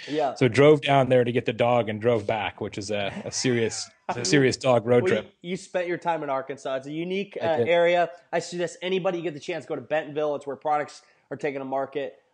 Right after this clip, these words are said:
Speaker 1: Uh, but let's jump into it, Jay. I mean, you're, you're the author of Utility. You've done some awesome things in business, um, some of which I don't even know yet they're gonna share. But let's go back in time.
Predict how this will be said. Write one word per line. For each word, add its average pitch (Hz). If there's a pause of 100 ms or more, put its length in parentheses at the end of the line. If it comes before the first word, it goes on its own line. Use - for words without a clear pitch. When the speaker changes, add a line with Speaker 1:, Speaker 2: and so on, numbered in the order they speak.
Speaker 1:
Uh, 131
but 135 (200)
let's 254
jump 269
into 175
it, 143
Jay. 156
I 151
mean, 170
you're, 170 (300)
you're 175
the 156
author 202
of 160
Utility. 202 (100)
You've 190
done 220
some 160 (180)
awesome 160
things 165
in 143
business, 190 (220)
um, 147
some 196
of 165
which 165
I 180
don't 185
even 147
know 175
yet 180
they're 156
gonna 147
share. 165 (300)
But 170
let's 220
go 233
back 190
in 202
time. 127